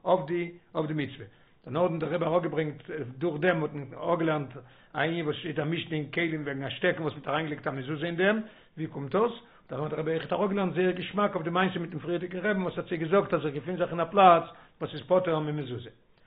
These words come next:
אויסחס. פון דעם אלעם, וואס מען דארט אויך געלערנט,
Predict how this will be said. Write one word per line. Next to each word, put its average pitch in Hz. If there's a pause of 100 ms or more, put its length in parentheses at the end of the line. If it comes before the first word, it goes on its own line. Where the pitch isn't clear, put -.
(120)
אויסחס. - (520)
פון 120
דעם 214
אלעם, 160 (220)
וואס 147
מען 143
דארט 180
אויך 175
געלערנט, 131